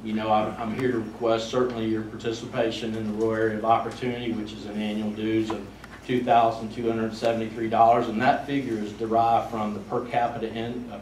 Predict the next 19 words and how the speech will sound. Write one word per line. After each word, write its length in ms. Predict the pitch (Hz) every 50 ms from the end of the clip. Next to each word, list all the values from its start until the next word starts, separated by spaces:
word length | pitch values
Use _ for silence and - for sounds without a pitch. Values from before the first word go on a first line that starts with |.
| -
per 120 | - 127 123
capita 420 | - 135 127 123 123 123 117 113 107
population 760 | - - 135 123 123 123 117 110 117 113 113 113 - - 117
of 80 | 107 107
Bradford 420 | 117 117 117 139 - - 110 -
County 400 | 127 127 123 123 123 123 123 - - - - - - - - -
at 220 | 101 110 - -
ten 260 | - 127 120 117 113
cents 340 | 110 - - 110 107 107 110 - -
per, 240 | 117 113 110 110 107 - - - - - - - -
per 100 | - -
capita. 480 | - 110 - - - - - - - - -
So, 360 | - - - - 101 98 98 95 - - - - - - - - -
uh, 140 | 104 104 98
we 100 | 101 104
use 380 | 101 104 113 117 117 113 110 -
the, 280 | 113 110 104 101 101 101
um, 340 | 101 101 101 98 98 98 - - - - -
uh, 40 | -